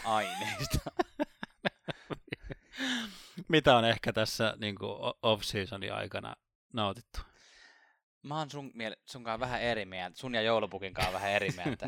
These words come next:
Speaker 2: Niin.
Speaker 1: Mun mielestä Alexander Ovechkin, hänhän pelaa siis a-, aloittanut kauden historiallisen hyvin.
Speaker 2: Joo.
Speaker 1: Ää, niin tota, siis om-, tarkoitan his-, omaan historiansa
Speaker 2: Mm.
Speaker 1: niinku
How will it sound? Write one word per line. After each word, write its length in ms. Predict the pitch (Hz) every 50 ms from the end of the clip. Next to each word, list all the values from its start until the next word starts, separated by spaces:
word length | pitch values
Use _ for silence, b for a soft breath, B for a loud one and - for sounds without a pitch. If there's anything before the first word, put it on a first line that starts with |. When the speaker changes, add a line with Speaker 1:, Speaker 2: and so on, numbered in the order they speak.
| 127
Speaker 2:
Niin. 180 | 123 120 107 - B B B B B B
Speaker 1:
Mun 160 | 123 143 190
mielestä 240 | 185 156 143 - 127
Alexander 400 | 139 139 131 - 120 107 104 101
Ovechkin, 600 | 107 113 110 107 98 - - - 98 92 90 92 _ - - - - _ _ -
hänhän 260 | - 131 135 127 117
pelaa 240 | - 113 104 101 98
siis 180 | 104 104 - -
a-, 180 | - 110 120 - -
aloittanut 420 | 117 117 113 107 - 104 92 - -
kauden 240 | - 101 95 95
historiallisen 680 | 95 113 120 107 - - 98 90 85 82 85 - 95 90
hyvin. 220 | 87 87 90 - b b b b b -
Speaker 2:
Joo. 220 | 117 110 98 90 B B B B B B B B B B B B - - -
Speaker 1:
Ää, 300 | 104 101 95 92 92 95 - - 104
niin 140 | 101 98
tota, 320 | - 101 - - 104 98 90
siis 140 | 98 95 -
om-, 180 | 107 110 113 - - -
tarkoitan 420 | - 107 98 95 95 95 101 104 -
his-, 280 | - 95 101 95 - - - - - -
omaan 320 | 117 113 107 98 95 90
historiansa 640 | 90 90 87 - - 101 90 78 76 85 92 92 92 - _ -
Speaker 2:
Mm. 60 | 123
Speaker 1:
niinku 320 | 127 127 123 117 107 95